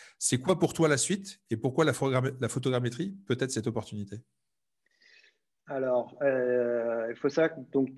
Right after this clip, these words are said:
Speaker 2: ces deux, trois ans pendant lesquels je viens de travailler sur la photogrammétrie, on m'a récemment contacté, en fait, pour faire le changement du, enfin, le, le passage, euh,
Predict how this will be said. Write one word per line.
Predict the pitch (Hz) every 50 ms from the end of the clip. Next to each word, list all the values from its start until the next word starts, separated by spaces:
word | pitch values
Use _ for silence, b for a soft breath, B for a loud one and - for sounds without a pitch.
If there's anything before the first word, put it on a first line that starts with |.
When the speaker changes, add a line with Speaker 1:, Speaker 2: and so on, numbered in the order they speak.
| -
Speaker 2:
ces | - - - - 135 123
deux, | 123 120 143 151 156 156
trois | - - - 139 131 131 123 135
ans | 135 135 139 139 135 131 117
pendant | - - 107 107
lesquels | 107 104 - - 120 120
je | -
viens | 117 113
de | 117 - _
travailler | _ - 110 107 107 107 113
sur | - - -
la | 104 -
photogrammétrie, | _ - - 113 107 104 104 107 107 104 - _ - - 156 160 165 170
on | 135
m'a | 120 117 110
récemment | 110 120 113 - 139 131 131 135 135
contacté, | 131 - 120 - - 113 - - 151
en | 139
fait, | - 147 147 - _
pour | - - -
faire | - 131 131 120
le | 113
changement | - - 135 135 123 139 139 143 139
du, | 131 123 120 120 - -
enfin, | - - 117
le, | 110 110 113
le | 117 120
passage, | - _ 131 - - - - 156 147 143 135 117 117 110 104 - _ _ _ _ _ _ _ _ _ _ _ _ _ _ _ - -
euh, | 110 101 101 104 104 101 98 101 - - -